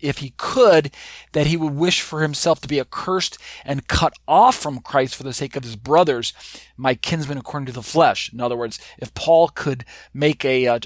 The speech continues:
a swap with God and say, "Hey,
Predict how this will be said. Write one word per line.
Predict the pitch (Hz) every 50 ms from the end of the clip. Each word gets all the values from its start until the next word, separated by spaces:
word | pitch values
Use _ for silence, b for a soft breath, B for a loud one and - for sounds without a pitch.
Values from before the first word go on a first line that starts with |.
| - -
a | -
swap | - - - - - - 170 190 214 170 120 110 113 - - _ _ -
with | 131 131 123 120
God | 127 147 151 151 135 117 120 120 113 b b b b b b
and | - 135 127
say, | - - 139
"Hey, | 131 127 165 170 160 135